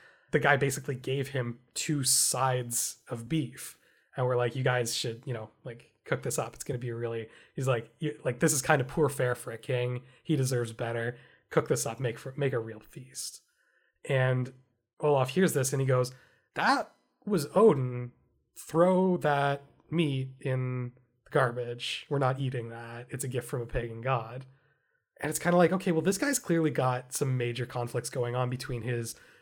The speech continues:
original or, or, or his, his former self, like, this, this pagan leader, because, I mean, he's still reading crow bones. He's still having these,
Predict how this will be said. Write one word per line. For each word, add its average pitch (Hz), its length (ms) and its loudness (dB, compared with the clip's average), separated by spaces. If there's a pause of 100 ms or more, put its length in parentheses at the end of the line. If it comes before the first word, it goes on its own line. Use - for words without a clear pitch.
(160)
original 127 760 0 (640)
or, 147 100 6
or, 143 180 2
or 135 220 2
his, 120 260 0
his 127 220 -4
former 160 340 4
self, 113 320 -6
like, 120 140 -6
this, - 240 -6
this 117 160 -8
pagan 123 520 -2 (500)
leader, 135 440 0
because, 131 260 -2
I 135 60 2
mean, 139 140 0
he's 131 120 -2
still 175 200 2
reading 135 280 -2
crow 131 260 -2
bones. 123 300 -2
He's 131 160 -6
still 131 260 0
having 127 340 -2
these, 120 220 -6